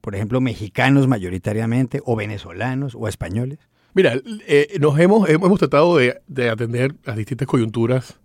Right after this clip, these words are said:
Speaker 2: eh, en toda la región, ¿no? <laughs> Y obviamente, como sabes, pues, han sido unos meses bastante <laughs> convulsos. Eh, entonces, sin duda, hemos tenido oportunidad de,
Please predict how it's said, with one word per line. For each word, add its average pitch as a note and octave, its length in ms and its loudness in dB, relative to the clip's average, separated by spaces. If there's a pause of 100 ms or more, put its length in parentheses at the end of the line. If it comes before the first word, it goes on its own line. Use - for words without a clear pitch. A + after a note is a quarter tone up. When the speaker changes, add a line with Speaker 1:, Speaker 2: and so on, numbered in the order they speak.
(520)
Speaker 2:
eh, G#2+ 420 -2
en G2+ 120 -6
toda A2 380 -6
la G#2+ 100 -8
región, G#2 400 0 (100)
¿no? C3 120 0 (100)
<laughs> - 80 -6
Y B2 220 0
obviamente, G#2+ 440 -4
como G#2 180 -10
sabes, A2 320 -6
pues, G2+ 200 -8 (400)
han G2+ 140 -6
sido G#2+ 180 -4
unos A2 160 -4
meses A#2 260 -2
bastante G2+ 520 -6 (440)
<laughs> - 220 -2
convulsos. A2+ 540 -2 (560)
Eh, A2 460 0
entonces, G#2+ 240 -8
sin A2 180 0
duda, C3 320 4
hemos A#2 180 -2
tenido B2 220 0
oportunidad G#2 440 -2
de, B2+ 200 2